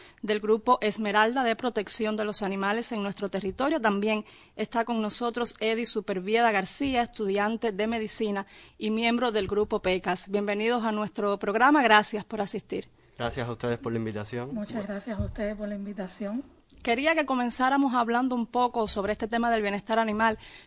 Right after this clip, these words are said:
Speaker 1: ¿Cuál ustedes consideran que es la situación actual de los animales en Cuba? ¿Ustedes creen que está un poco normalizado el maltrato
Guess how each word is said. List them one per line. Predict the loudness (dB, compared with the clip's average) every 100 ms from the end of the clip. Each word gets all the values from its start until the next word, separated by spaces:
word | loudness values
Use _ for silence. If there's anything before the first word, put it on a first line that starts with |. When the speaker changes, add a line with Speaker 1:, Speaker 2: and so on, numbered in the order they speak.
| _
Speaker 1:
¿Cuál | 4 4
ustedes | 4 2 2
consideran | 2 2 2 0 0
que | 0
es | -2
la | -2
situación | -2 0 0 0 0
actual | 0 0 2 2
de | 2
los | 0 0
animales | 0 0 2 2 0
en | -2
Cuba? | 0 0
¿Ustedes | 2 0 0
creen | 0 -2 -2
que |
está | -4 -2
un | -2
poco | 0 0
normalizado | 2 0 0 2 8 10 8 4
el | 0
maltrato | 0 0 6 6 4